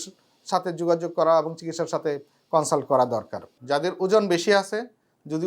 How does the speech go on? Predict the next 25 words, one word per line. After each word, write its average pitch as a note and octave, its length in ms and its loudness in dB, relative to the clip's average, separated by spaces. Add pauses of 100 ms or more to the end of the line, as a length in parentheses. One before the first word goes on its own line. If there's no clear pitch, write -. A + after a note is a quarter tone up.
ওজন G3 240 4
কমানো G3+ 420 2
হয়, G#3+ 160 2 (420)
তাহলে G3 260 4
দেখা F#3 280 0
গেছে F3+ 260 -4
যে E3 60 -2 (100)
ফ্যাটি F3 260 -4
লিভার, C#3+ 220 2 (380)
শরীরের G3+ 300 2
ফ্যাট F#3 220 2
কমবে, G#3+ 280 0 (360)
লিভারের E3 300 2
ফ্যাটও C3 260 -6
কমবে, G2+ 280 -14
আর B2 120 -8
লিভারের G3+ 300 2
ফ্যাট G3 220 -2
কমলে G#3 280 0 (280)
লিভার D#3 280 4
ভালো C3 220 -6
থাকবে। F#2+ 260 -18 (540)
তাহলে F#3+ 260 6 (320)
ওজন A3 220 2
কমালে A3 280 4